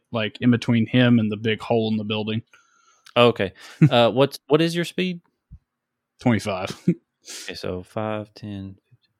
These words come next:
Speaker 2: Oh, okay, no, we can do this. You can go five, ten, fifteen, twenty.
Speaker 1: Sweet.
Speaker 2: 'Cause
Speaker 1: Yep,
Speaker 2: you can go
Speaker 1: and
Speaker 2: diagonally, so.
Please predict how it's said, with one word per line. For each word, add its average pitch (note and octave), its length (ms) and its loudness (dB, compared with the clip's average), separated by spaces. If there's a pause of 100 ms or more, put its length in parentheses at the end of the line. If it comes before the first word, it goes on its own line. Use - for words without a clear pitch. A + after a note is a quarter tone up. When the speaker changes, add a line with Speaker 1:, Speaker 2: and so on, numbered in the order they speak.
Speaker 2:
Oh, E3 120 2
okay, B2+ 200 -2
no, G#2+ 160 -2
we A2 120 0
can C3 80 -2
do A2 100 0
this. G2+ 260 -2 (420)
You A2+ 100 -8
can A2+ 80 -6
go G2+ 140 -2
five, A#2+ 680 -4
ten, G#2 540 -10 (140)
fifteen, G2 680 -12 (840)
twenty. F2 320 -10 (880)
Speaker 1:
Sweet. D4+ 260 -4 (880)
Speaker 2:
'Cause B2 100 -6
Speaker 1:
Yep, D3+ 80 2
Speaker 2:
you F#3+ 60 -6
can G#2 140 -6
go A#2+ 100 0
Speaker 1:
and A#2+ 80 0
Speaker 2:
diagonally, F2+ 580 -2
so. F2 320 -10